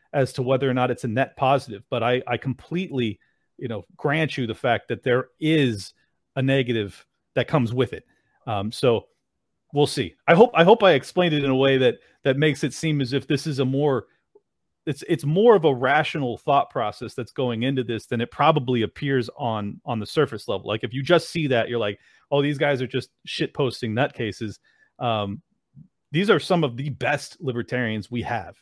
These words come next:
And I, I know that, that may, a lot of people probably won't believe me when I say that, but these are people that care deeply, that are intelligent, that are well-read, that understand exactly what they're doing. And they're, they're basically using, like, Saul Alinsky's rules,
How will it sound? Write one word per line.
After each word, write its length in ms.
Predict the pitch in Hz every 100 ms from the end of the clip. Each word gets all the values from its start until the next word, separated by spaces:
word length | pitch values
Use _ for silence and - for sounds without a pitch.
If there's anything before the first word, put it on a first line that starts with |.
| _
And 100 | 131
I, 100 | 120
I 160 | 113 131
know 180 | 127 151
that, 200 | 135 123 - _ _ _
that 220 | 127 113
may, 340 | 123 139 143 143
a 60 |
lot 200 | 127 139
of 80 | 156
people 220 | 170 139
probably 420 | 127 143 131 120 123
won't 240 | 127 139
believe 300 | 113 123 147
me 100 | 123
when 160 | 110 107
I 60 |
say 240 | 101 143 139
that, 220 | 110 -
but 160 | 113 110 _ _ _ _ _ _
these 180 | 143 151
are 80 | 165
people 280 | 165 123
that 180 | 120 110
care 260 | - 147 135
deeply, 640 | - 170 160 156 151 139 _ _
that 80 | 107
are 60 |
intelligent, 680 | 101 - 160 156 131 143 - _ _
that 160 | 113 104
are 380 | 120 110 104 127 _ -
well-read, 600 | 147 170 170 156 147 131
that 100 | 113
understand 560 | 139 131 - 156 175
exactly 420 | 151 123 156 -
what 160 | 151 151
they're 100 | 147
doing. 340 | 135 139 135
And 120 | 131 120
they're, 200 | 123 - _ _
they're 100 | 139
basically 480 | 139 160 - 143 131
using, 560 | 120 160 156 147 127 - _ -
like, 160 | 113
Saul 300 | - 165 143
Alinsky's 420 | 139 151 - 147
rules, 320 | 127 139 127